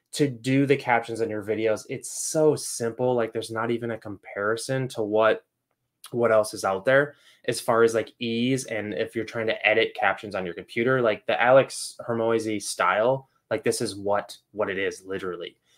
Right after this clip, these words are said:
And if you go into this tab, the style tab, you can change the positioning of it. Uh, like, this tool is just, you know, it's so easy. You may consider,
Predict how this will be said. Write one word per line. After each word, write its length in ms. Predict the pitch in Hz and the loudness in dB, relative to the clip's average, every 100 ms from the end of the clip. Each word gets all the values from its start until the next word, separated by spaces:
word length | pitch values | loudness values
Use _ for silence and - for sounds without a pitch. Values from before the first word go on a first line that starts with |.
| _ - | _ -2
And 100 | 131 | 0
if 80 | |
you 60 | 135 | 6
go 140 | 139 | 8
into 100 | 139 | 8
this 220 | 131 147 - | 8 8 6
tab, 260 | 113 107 | 2 2
the 80 | 110 | 2
style 340 | - 143 135 | 6 8 8
tab, 400 | 107 92 82 113 - _ _ - | 6 -2 -2 -4 -6 _ _ -8
you 120 | 113 | -4
can 180 | 117 107 | -2 -4
change 480 | - 110 104 98 98 | -2 0 -2 -4 -4
the 120 | 101 | -4
positioning 720 | 107 92 117 135 143 143 139 | -4 -2 -2 -2 0 0 2
of 200 | 143 135 | 2 4
it. 320 | 139 135 - - | 4 2 -2 -6
Uh, 120 | 104 104 | -2 -2
like, 180 | 117 _ _ | -4 _ _
this 180 | 143 135 | -2 -2
tool 260 | - 160 139 | 2 4 4
is 120 | 120 | 2
just, 240 | 123 - _ _ - | -6 -6 _ _ -8
you 120 | 127 | -4
know, 220 | 117 110 | 0 0
it's 180 | 104 - | -2 -6
so 500 | - - 147 120 - | -4 2 4 4 0
easy. 440 | 147 147 110 92 _ _ _ - - - | 0 0 0 -10 _ _ _ -20 -10 4
You 120 | 156 | 8
may 180 | 170 180 | 10 8
consider, 720 | 180 156 165 170 170 165 | 6 6 6 8 8 6